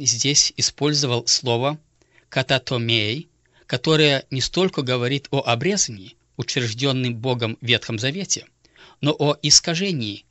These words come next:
увечье. Таков смысл этого слова в подлиннике. Заметим и то, что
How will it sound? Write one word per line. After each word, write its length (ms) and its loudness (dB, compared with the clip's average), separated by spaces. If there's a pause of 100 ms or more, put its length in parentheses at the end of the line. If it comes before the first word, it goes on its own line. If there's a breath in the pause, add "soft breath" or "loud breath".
(160)
увечье. 600 -4 (760 loud breath)
Таков 320 -2
смысл 380 2
этого 320 -2
слова 520 -2
в 140 -14
подлиннике. 640 -6 (880 loud breath)
Заметим 540 0
и 140 -6
то, 200 -2
что 340 -6